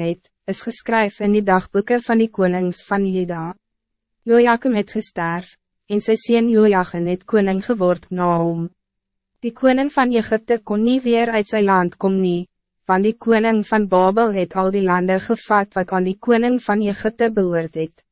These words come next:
alles van Egypte spruit tot by die Efraatrivier. Jojachin was achttien jaar oud toe hy koning geword het, en hy was drie maanden lang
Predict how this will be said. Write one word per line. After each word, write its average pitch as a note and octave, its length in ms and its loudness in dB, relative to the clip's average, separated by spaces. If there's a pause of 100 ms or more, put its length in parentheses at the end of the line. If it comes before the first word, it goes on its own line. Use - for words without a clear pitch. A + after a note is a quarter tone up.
alles G#3 400 0
van A3 220 0
Egypte G3+ 480 -2
spruit E3+ 480 -4
tot E3+ 160 -6
by F3 160 -2
die F3+ 140 -6 (120)
Efraatrivier. F3 1000 -6 (720)
Jojachin A#3 520 2
was G#3 220 -2
achttien A#3+ 400 -2
jaar A3+ 220 0
oud F#3+ 240 -4
toe F#3+ 160 -2
hy G3 100 -2
koning G#3+ 320 0
geword F3+ 480 -4
het, E3 200 -2 (220)
en G3 140 -2
hy G3+ 160 2
was G#3+ 220 0
drie A#3 180 4
maanden A#3 400 2
lang F3+ 220 2